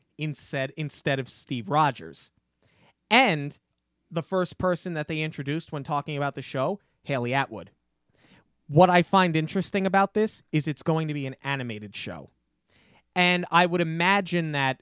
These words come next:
this is probably something similar to what you'd see on, like, Disney X D. A child will watch it, but I feel like this is a show that's geared more towards tweens than anything else.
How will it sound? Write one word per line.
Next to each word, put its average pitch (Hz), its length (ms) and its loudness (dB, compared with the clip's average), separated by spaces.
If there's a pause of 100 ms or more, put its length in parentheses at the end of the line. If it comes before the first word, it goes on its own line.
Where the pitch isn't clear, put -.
this 147 340 -6
is 151 140 -8
probably 160 1120 -2
something 156 480 -6
similar 160 460 -4
to 160 80 -2
what 139 260 -2
you'd 143 140 -8
see 147 200 -4
on, 135 100 -4
like, 123 220 -6
Disney 131 400 -6
X - 200 -8
D. 101 280 -8 (880)
A 151 120 -2 (100)
child 180 640 -2
will 202 160 0
watch 208 400 0
it, 233 140 -2 (420)
but 170 100 0
I 147 100 -2 (200)
feel 233 240 0
like 175 300 2 (280)
this 147 360 0
is 226 140 -4
a 202 60 -2
show 165 380 0
that's 151 280 -4
geared 143 500 -2
more 147 380 -4
towards 131 680 -6
tweens - 680 -16 (400)
than 147 220 -2
anything 120 380 -6
else. - 380 -14